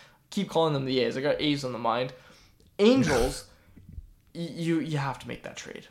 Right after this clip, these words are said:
Speaker 1: Like, you have to make that trade if you're the L A Angels. You cannot lose Ohtani for nothing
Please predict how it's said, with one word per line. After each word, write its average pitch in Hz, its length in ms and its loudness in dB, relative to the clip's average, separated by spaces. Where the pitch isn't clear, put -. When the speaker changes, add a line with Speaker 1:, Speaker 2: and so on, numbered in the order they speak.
Speaker 1:
Like, 147 320 0
you 156 140 -4
have 156 360 4
to 143 60 -4
make 127 200 -2
that 123 140 2
trade 131 380 -2
if 139 200 0
you're 127 100 0
the 120 120 -4
L 120 180 0
A 113 40 -2
Angels. 123 440 -6
You 147 80 -6
cannot 151 1000 4
lose 135 320 0
Ohtani 127 580 0
for 123 140 -6
nothing 120 500 -4